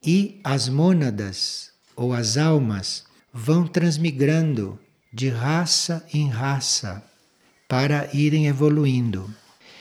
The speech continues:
Então, a alma humanidade da superfície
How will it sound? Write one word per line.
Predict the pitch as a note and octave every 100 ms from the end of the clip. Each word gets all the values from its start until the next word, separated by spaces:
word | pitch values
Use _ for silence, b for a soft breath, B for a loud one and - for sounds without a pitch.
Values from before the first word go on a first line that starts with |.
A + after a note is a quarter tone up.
| B
Então, | C3+ C3+ F#3+ F3+
a |
alma | D#3+ F#3 G#3 G3
humanidade | F3+ E3+ E3 C3 A#2+ A2+ A2+
da | G#2+
superfície | G#2 A2 A2+ G2+ - F#3 E3+ - - F2